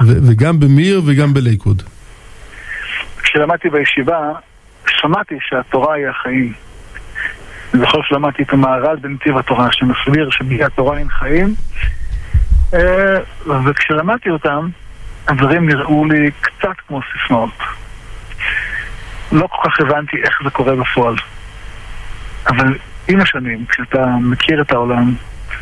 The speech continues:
Speaker 2: מכיר את החיים, ומכיר את עם ישראל,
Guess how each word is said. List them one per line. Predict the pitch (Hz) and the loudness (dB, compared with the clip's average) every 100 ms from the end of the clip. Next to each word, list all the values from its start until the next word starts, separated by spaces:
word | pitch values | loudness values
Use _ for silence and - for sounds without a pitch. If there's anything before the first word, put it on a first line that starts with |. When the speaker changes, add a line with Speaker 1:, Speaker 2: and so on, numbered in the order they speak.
| - - - - - - | -10 -10 -10 -12 -10 0
Speaker 2:
מכיר | 127 - 160 147 | 2 4 2 0
את | 147 | 0
החיים, | 135 139 123 120 104 - - - | 2 4 4 2 0 -6 -8 0
ומכיר | 127 - 143 | 0 2 0
את | 139 - | 0 -2
עם | 139 | -2
ישראל, | 131 - 123 120 | -2 0 2 2